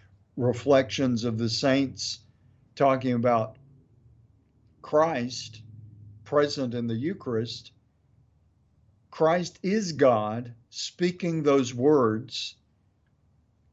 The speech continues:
"This bread is my body, this wine is my blood."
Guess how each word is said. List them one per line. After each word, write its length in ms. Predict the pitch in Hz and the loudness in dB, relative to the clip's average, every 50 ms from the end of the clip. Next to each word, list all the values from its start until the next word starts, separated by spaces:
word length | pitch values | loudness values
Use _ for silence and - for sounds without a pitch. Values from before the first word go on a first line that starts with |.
| _ - 127 117 117 117 - - - | _ -12 -8 -8 -8 -8 -10 -16 -18
"This 320 | 143 127 139 139 123 - | -4 0 0 0 0 0
bread 420 | 139 120 120 139 135 135 143 143 139 | -4 2 4 6 8 8 6 6 2
is 160 | 131 117 120 | -2 -2 -2
my 200 | 135 123 120 120 | -2 -2 0 -2
body, 500 | 113 110 120 120 120 123 127 123 123 120 | 0 0 0 2 2 0 0 -2 -2 -4
this 320 | 110 110 113 110 113 - | -4 -4 -4 -4 -4 -4
wine 400 | 117 113 117 120 117 120 120 123 | -2 0 2 2 2 2 2 2
is 180 | 117 110 113 117 | 0 0 0 0
my 180 | 113 107 101 | 0 0 0
blood." 600 | 98 90 101 120 127 143 143 123 107 104 104 - | -2 -2 0 4 6 6 8 6 4 2 -2 -8